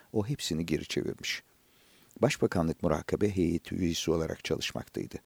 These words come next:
İnönü'nün teklifiyle bir dönem mebusluk yaptı. Bizim evde üç milletvekili olurdu bir ara. Bayındır Sokak'ta iki yatak odalı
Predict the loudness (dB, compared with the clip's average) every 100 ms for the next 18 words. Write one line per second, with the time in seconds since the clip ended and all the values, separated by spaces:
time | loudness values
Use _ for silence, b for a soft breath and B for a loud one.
0 | _ _ -2 0 0 0 0 0 0 0
1 | 2 0 0 0 0 2 2 2 -2 -6
2 | -8 -4 -4 -4 -10 -12 _ _ _ -2
3 | 4 6 6 4 -2 0 2 0 0 -2
4 | 2 6 8 8 4 2 0 2 0 -4
5 | -6 b b b _ 8 8 6 2 0
6 | 2 0 0 -4 -4 0 2 2 -2 -4
7 | -4 -2 -2